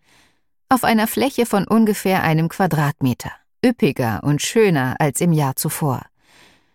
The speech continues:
Das hätte ich selbst wahrscheinlich nicht so gut hinbekommen.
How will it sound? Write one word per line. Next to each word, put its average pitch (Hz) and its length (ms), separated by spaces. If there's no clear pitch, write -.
Das - 200
hätte 160 200
ich 139 140
selbst 156 320
wahrscheinlich 196 460
nicht 208 200
so 151 100
gut 139 200
hinbekommen. 131 560